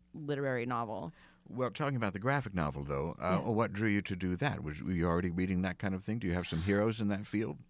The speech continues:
Speaker 1: Um, I, yeah, I liked Alan Moore, and,
Speaker 2: Sure.
Speaker 1: um, I used to read he-, heavy metal, like, Illustrated Fantasy magazine.
Speaker 2: Yeah.
Speaker 1: Not, not the music magazine, but
Speaker 2: Yes,
Speaker 1: yeah.
Speaker 2: yes.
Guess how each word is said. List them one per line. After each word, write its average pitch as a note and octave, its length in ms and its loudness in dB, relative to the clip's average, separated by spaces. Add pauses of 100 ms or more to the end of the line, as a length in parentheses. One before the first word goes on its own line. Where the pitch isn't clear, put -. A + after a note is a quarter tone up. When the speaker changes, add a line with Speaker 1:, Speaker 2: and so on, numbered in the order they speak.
(100)
Speaker 1:
Um, B3+ 480 8 (120)
I, C#4 240 10 (160)
yeah, B3 240 6
I A#3 80 10
liked B3 340 6 (220)
Alan G#3 280 6
Moore, F3+ 500 4 (260)
and, E3+ 520 4
Speaker 2:
Sure. - 140 2
Speaker 1:
um, D#3+ 480 2 (960)
I A#3+ 640 10
used A3+ 300 0
to C#4+ 80 -2
read C4+ 380 2
he-, G3 240 4 (400)
heavy G#3 300 2
metal, G3 580 4 (180)
like, F3+ 180 -2
Illustrated F#3 480 -2
Fantasy A3+ 360 -4
magazine. C4 460 0
Speaker 2:
Yeah. F#3 160 0
Speaker 1:
Not, G3 340 0
not F#3 260 -4
the F#3 120 -10 (180)
music F#3 340 -2
magazine, F#3+ 420 -4
but - 100 0
Speaker 2:
Yes, - 360 -2
Speaker 1:
yeah. F3+ 200 0
Speaker 2:
yes. - 140 -10